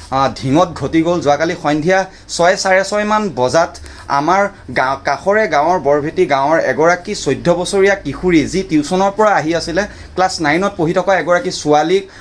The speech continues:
অকলশৰে পাই তিনি নৰপিশাচে, আ, নিৰ্মমভাৱে ধৰ্ষণ কৰি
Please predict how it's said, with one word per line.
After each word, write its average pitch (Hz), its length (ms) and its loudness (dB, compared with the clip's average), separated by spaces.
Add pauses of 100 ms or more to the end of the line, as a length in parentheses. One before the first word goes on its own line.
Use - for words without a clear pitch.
(160)
অকলশৰে 208 580 2 (100)
পাই 185 240 2 (100)
তিনি 220 200 -2
নৰপিশাচে, 208 920 0 (340)
আ, 143 460 2 (360)
নিৰ্মমভাৱে 220 840 2 (420)
ধৰ্ষণ 151 440 0
কৰি 190 300 4